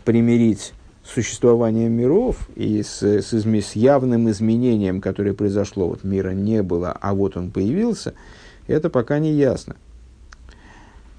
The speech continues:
А гаинен ки бедвар авай шамаим насу в руах пив кол своом. Ну,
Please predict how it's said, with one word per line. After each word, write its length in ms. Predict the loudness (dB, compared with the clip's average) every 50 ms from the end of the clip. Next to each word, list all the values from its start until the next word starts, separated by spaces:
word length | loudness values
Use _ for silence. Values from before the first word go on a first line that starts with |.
| -20 -20 -20 -20 -20 _ -20 -20 -20 -18 -4 0
А 240 | 2 2 4 2 0 0 0
гаинен 840 | 0 2 2 2 0 0 0 0 0 0 0 0 0 0 -2 -2 -4
ки 260 | -2 -2 0 0 0
бедвар 360 | 0 -2 0 2 0 2 2
авай 280 | 2 2 2 0 0 -2
шамаим 480 | -2 -2 -2 0 0 0 0 0 0
насу 380 | 0 2 2 0 0 0 -2 0
в 40 | 2
руах 200 | 2 0 0 0
пив 200 | 0 -2 -2 0
кол 220 | 2 2 2 2
своом. 400 | 0 2 2 4 4 4 2 0
Ну, 200 | -2 -4 -6